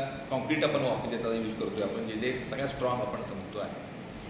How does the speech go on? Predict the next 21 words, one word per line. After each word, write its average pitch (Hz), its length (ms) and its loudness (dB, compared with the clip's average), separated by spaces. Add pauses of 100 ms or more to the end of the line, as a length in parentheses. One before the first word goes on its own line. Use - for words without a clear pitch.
(140)
त्याचं - 180 -4
कारणच 147 320 6
हे 170 100 6
आहे 165 100 6
की 170 60 4
आपल्याकडे, 160 340 2
आपल्याकडची 151 460 2
परिस्थिती 143 420 4
बघून 113 240 2 (460)
किंवा 120 180 4
आपल्याकडचा 127 840 2 (140)
वातावरणाचा 135 400 6
हे 127 180 8
बघून 131 280 4
आपण 151 240 4
तो 139 180 4
तसा 127 240 0
निर्णय 117 260 0
घेतलेला 98 420 0
आहे - 160 -2
आणि 95 220 -4